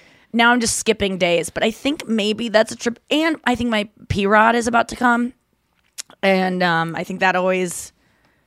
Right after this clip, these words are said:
sends me into this, like, I just am filled with sand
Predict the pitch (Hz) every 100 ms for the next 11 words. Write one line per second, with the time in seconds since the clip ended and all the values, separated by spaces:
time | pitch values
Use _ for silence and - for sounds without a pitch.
0 | _ - 185 165 190 185 190 185 180 -
1 | 180 165 - 180 170 - 196 175 175 -
2 | - 175 165 160 160 165 170 _ _ _
3 | _ _ _ _ _ _ - - 185 165
4 | 170 160 - - - _ _ - - 190
5 | 165 - - 254 -